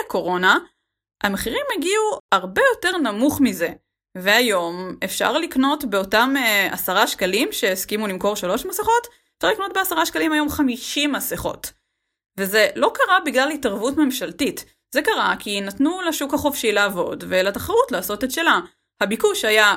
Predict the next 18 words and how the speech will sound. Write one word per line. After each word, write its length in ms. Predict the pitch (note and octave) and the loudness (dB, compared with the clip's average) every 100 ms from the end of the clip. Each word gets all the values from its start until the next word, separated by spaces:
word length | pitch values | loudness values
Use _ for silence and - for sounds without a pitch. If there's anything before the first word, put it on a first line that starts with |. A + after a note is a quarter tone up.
| - | 0
גבוה 400 | G3 F3+ F3+ F#3 | -4 -2 0 0
מאוד, 420 | F3+ F3+ E3 F3 F4 - _ _ _ - | 0 -4 -4 -4 -6 -10 _ _ _ -8
והרבה 600 | F3+ F#3+ - F3 F3 A3+ | 0 2 2 -2 0 2
יצרנים 460 | F4 G4+ C5 C#5 | 2 0 -2 0
הבינו 300 | B3 A#3+ B4 | -2 -2 -6
ששווה 600 | A4 C#4 B3 - G#3+ A#3 | -2 0 0 -2 -4 -2
להם 320 | F4+ G4 F4+ D4+ | -2 -2 -4 -4
להתחיל 540 | C4 C4 E4+ F4 E4 | -4 -2 -2 -2 -2
לייצר 360 | - B3+ B3 A#3+ | -2 -2 0 -2
מסכות 500 | A#3+ B3 C#4+ F3+ E3 | -2 -4 -4 -4 -4
ולקבל 360 | F3 F#3 - D#4 | -4 -4 -2 -2
גם 380 | A4+ B4 B4 E4 - _ | 0 2 0 -2 -14 _
נתח 300 | G3 G3 B3 | -4 -2 2
מהשוק. 520 | C#4 D4 D4+ E4 D4 - _ _ - | 2 2 0 -4 -6 -14 _ _ 0
ככה 320 | B3+ B3+ G#3 - | 2 2 0 0
ההיצע 680 | - F3 F3 F#3 F3+ - G3+ E3 - | 0 0 0 -4 -2 2 2 0 -4
עלה 200 | F3+ F3 | -2 0
משמעותית, 720 | F3+ F3+ F#3 F3 - - - | -2 -4 -6 -6 -10 -12 -12